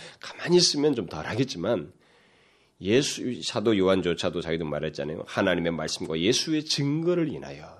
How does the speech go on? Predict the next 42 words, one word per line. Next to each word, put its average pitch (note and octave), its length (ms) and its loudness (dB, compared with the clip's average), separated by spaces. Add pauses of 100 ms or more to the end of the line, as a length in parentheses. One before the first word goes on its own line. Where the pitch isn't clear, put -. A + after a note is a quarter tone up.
내가 A2 200 -6
이 A2 60 -6
밤모섬에 E2+ 560 -6
왔고 - 400 -12
내가 G2+ 280 2
너희들과 G2 460 4
같이 - 140 -2
고난에 F2 280 0
동참하는 D2+ 580 -6
자이다." C2 360 -12
이렇게 - 180 -12
말을 E2+ 240 -12
했잖아요. - 320 -18 (400)
그런 C#3+ 200 6
것처럼 F#2+ 580 2 (320)
우리가 A#2 280 8
예수 A2+ 340 6
그리스도를 G#2 440 2
증거하는 F#2 460 0
데서 E2+ 220 -6
이 E2 40 -4
고난은 G2 480 -8
피할 B1 360 -6
수가 - 260 -12
없습니다. - 680 -18 (880)
혹이라도 C#3 400 10
우리가 A#2+ 240 10
예수 B2 260 8
그리스도를 A#2 380 4
증거하는, A2 640 6
증거함-, G#2+ 500 4
증거함으로써 G#2+ 560 4
생겨나는 G2+ 680 6
어떤 F#2+ 320 2
조그마한 G2 440 4
어려움 F#2+ 260 4
때문에 F#2+ 380 2
불평하고 F2+ 560 0
주저한다고 E2+ 560 -2
하는 F2+ 140 0
것은 E2 320 -4
그가 C3 400 2